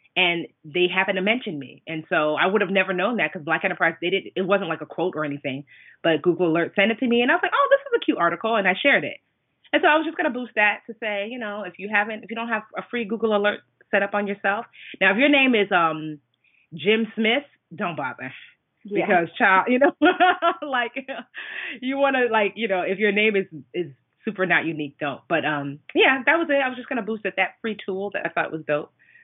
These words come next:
Speaker 1: So I was like, "Oh, I should have went first." But either way, whatever, we're here.
Speaker 2: Oh,
Speaker 1: Questions?
Speaker 2: good Google Alert.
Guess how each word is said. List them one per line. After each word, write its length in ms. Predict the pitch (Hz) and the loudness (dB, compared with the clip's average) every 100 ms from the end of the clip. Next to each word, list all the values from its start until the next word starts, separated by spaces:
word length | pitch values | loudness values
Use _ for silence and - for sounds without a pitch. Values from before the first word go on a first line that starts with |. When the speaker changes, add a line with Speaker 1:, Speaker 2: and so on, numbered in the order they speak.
| _ | _
Speaker 1:
So 60 | 170 | 0
I 40 | |
was 60 | 175 | 0
like, 100 | 175 | 2
"Oh, 80 | 180 | 0
I 60 | 165 | 0
should 120 | 185 | -2
have 80 | 160 | -4
went 140 | 127 | -4
first." 240 | - 120 - - | -8 -10 -8 -2
But 160 | 214 - | 2 6
either 180 | 415 | 6
way, 180 | 196 160 220 | 6 2 2
whatever, 340 | 302 156 147 | 0 0 -2
we're 120 | 214 | -6
here. 160 | 165 349 | -6 -12
Speaker 2:
Oh, 320 | 440 480 403 269 | -16 -12 -6 2
Speaker 1:
Questions? 480 | 381 466 403 392 | 2 4 2 4
Speaker 2:
good 60 | 403 | 2
Google 240 | 240 262 | 2 2
Alert. 200 | 208 175 | 2 0